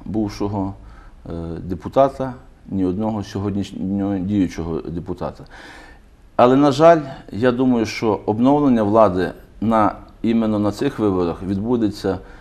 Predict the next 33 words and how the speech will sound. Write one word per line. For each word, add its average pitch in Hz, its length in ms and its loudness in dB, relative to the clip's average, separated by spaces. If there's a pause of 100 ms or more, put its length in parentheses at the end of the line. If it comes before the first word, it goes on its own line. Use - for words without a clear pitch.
(160)
двадцять-двадцять 101 680 0
два 104 140 2
відсотки, 104 460 -2
і 80 60 -4
це, 90 360 -2 (260)
напевно, 95 580 -2 (840)
напевно, 98 420 -2
буде 95 220 -2
той, 92 420 0
е, 87 40 -6 (100)
поріг, 117 340 0 (160)
через 92 260 -4
який 98 220 -4
ми 98 120 0
не 95 160 -2
зуміємо 90 360 -2
пер-, 92 160 -6
переступити. 104 560 -6
Хоча, 101 220 -8
ще 117 160 0
раз 110 140 0
кажу, 98 220 -2
я 95 60 0
би 95 100 -4
хотів, 101 200 -6
щоб 90 260 -6
це 98 60 -6
було 90 180 -2
на 87 60 -2
сто 85 180 -6
відсотків. 64 360 -12 (420)
Але, 107 440 4
е, 90 320 2